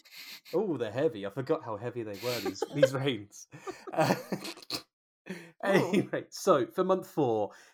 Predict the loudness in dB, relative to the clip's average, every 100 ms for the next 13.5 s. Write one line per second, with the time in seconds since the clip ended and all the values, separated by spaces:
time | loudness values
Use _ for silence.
0 | -4 0 4 2 0 -2 4 6 4 0
1 | -8 -8 -8 -10 _ _ 0 2 2 -2
2 | -4 -10 -10 _ _ _ _ 0 0 -2
3 | -8 0 4 6 6 4 0 -2 0 0
4 | 0 -4 -2 -2 2 2 0 _ -2 0
5 | -2 -8 -4 2 2 2 0 2 2 0
6 | -8 -16 _ _ -4 4 4 4 0 0
7 | 2 4 2 -2 -8 -12 -6 -4 -4 -6
8 | -4 -6 -4 -8 -8 2 4 4 0 -10
9 | _ _ _ _ -6 -4 -6 -10 _ _
10 | 0 2 2 2 -2 -8 -2 0 4 4
11 | 2 2 0 2 0 4 2 2 -8 -14
12 | -18 _ -2 0 2 0 0 -4 _ _
13 | _ -2 2 4